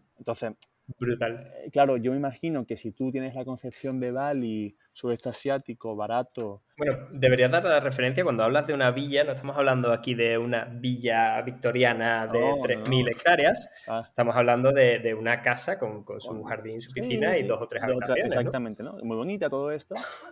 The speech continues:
Speaker 1: pero claro, me, me sorprendió cuando me dijo, "Es que ahora no, no sé, ya empiezo a hacer números si me sale más caro vivir en Bali que en Madrid"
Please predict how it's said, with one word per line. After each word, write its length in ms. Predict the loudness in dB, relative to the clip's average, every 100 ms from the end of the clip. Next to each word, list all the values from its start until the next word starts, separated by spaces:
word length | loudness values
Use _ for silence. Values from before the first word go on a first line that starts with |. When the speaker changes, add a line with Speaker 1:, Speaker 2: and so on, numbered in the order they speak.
| -20 -2
Speaker 1:
pero 140 | 2
claro, 280 | 4 2 0 -6
me, 200 | -8 -8 -6
me 180 | -8
sorprendió 320 | -8 -6 -4 -4
cuando 160 | -4
me 100 | -2
dijo, 400 | -2 -4 -4 -6
"Es 200 | -6 -8
que 100 | -6
ahora 140 | -4 -4
no, 220 | -6 -8
no 180 | -10 -10
sé, 340 | -10 -10 -10 -10
ya 100 | -10
empiezo 220 | -8 -10
a 20 | -10
hacer 160 | -8
números 440 | -8 -8 -8 -10 -12
si 120 | -14
me 80 | -12
sale 180 | -12 -10
más 260 | -10 -12
caro 260 | _ -8 -6
vivir 220 | -4 -6
en 140 | -6 -6
Bali 160 | -6
que 80 | -6
en 60 | -10
Madrid" 280 | -8 -8